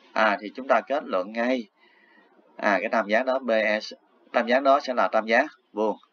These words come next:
À, thì nhắc là định lý ha. Nếu một tam giác có một cạnh là đường kính của đường tròn ngoại tiếp tam giác đó thì nó là tam giác vuông. À, thì ở đây chúng ta thấy tam giác B E C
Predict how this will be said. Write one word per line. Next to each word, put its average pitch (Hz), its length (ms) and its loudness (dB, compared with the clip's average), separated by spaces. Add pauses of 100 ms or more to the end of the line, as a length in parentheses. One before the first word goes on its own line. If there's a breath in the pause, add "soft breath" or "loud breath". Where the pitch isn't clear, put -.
(160)
À, 98 280 -2
thì 85 80 -16
nhắc 120 160 -6
là 104 80 -4
định 87 140 -4
lý 104 160 -2
ha. 123 240 2 (960 loud breath)
Nếu 143 560 2
một 95 220 -2
tam 110 180 0
giác 113 300 0 (260)
có 131 200 0
một 101 220 -6
cạnh 87 240 -2
là 101 180 -4
đường 92 280 -8
kính 123 280 -6 (140)
của 127 80 -6
đường 107 200 -6
tròn 90 280 0
ngoại 82 220 0
tiếp 135 200 -8
tam 107 140 0
giác 113 140 0
đó 110 320 0 (180)
thì 101 140 -8
nó 95 240 0
là 92 240 2 (160)
tam 98 240 -4
giác 107 200 -4
vuông. 110 240 2 (380 soft breath)
À, 98 260 0
thì 98 100 -6
ở 95 100 2
đây 107 200 2
chúng 110 100 -16
ta 110 120 -2
thấy 107 260 -2 (340 loud breath)
tam 107 200 0
giác 113 180 -2
B - 100 -4
E 98 220 0
C 101 360 -2